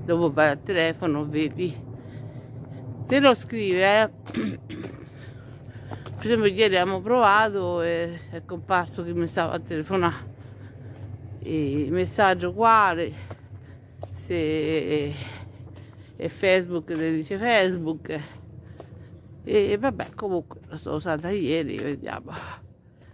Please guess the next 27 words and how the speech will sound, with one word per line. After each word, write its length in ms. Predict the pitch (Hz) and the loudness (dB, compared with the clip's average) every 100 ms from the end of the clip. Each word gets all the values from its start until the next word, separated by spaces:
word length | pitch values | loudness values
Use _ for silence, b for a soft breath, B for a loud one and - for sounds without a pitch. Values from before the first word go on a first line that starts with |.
| b | b
Vediamo 260 | - 208 | -2 0
pure 160 | 214 202 | 2 2
quanto 340 | 185 175 - | 2 -2 -2
dura 280 | 175 180 170 | -4 0 2
la 100 | 165 | 2
batteria, 560 | 156 156 - 190 156 131 | 0 -6 -2 0 0 -2
perché 300 | 139 180 175 | -6 -10 0
dopo 720 | 190 185 185 165 160 151 147 | 0 2 0 2 2 2 0
lo 100 | 156 | 0
devo 120 | 160 160 | -2 0
levare 400 | 233 247 247 - - | 2 4 4 2 -6
e 80 | |
lo 80 | 185 | -4
metto 440 | 185 165 165 160 156 | -2 -2 -2 -2 -2
a 80 | - | -2
caricare 460 | 170 160 170 147 - _ | -4 -4 -4 -6 -8 _
come 220 | 202 202 | -6 -4
telefono. 600 | - 160 165 - 208 214 - B B B B B B B B _ _ | 0 0 0 0 0 -2 -6 B B B B B B B B _ _
Comunque 320 | - 254 285 | 4 6 6
è 20 | 220 | 4
molto 360 | 202 185 202 | 2 0 0
utile, 360 | 190 170 170 160 | 2 2 2 0
specialmente 880 | 160 - 190 220 262 311 - 214 220 202 B B B - - b b b b b b b _ | -4 -10 -4 2 6 6 4 2 2 0 B B B -20 -20 b b b b b b b _
per, 1040 | 220 202 185 185 180 185 180 180 185 190 156 B B B B B _ _ - | 2 4 4 4 4 4 4 4 2 0 -2 B B B B B _ _ -10
io 220 | 185 196 | 2 4
l'app 340 | 180 - - - - | 4 -2 -6 -10 -10
su 440 | - 170 170 165 | -8 -4 0 0